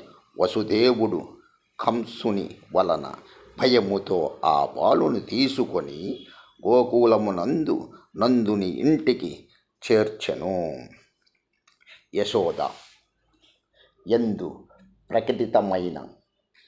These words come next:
కన్యను తీసుకొని వచ్చి తన దగ్గరకు వచ్చిన కంసునికి ఇచ్చెను. కంసుడు ఆ బాలికను భూమి మీద విసిరికొట్టెను.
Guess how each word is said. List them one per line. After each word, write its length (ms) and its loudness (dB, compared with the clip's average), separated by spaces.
కన్యను 440 0
తీసుకొని 520 -2
వచ్చి 540 -4
తన 220 0
దగ్గరకు 760 0
వచ్చిన 440 -2
కంసునికి 720 -2
ఇచ్చెను. 800 -8
కంసుడు 680 0
ఆ 360 2
బాలికను 680 -2
భూమి 400 -2
మీద 340 -2
విసిరికొట్టెను. 1300 -4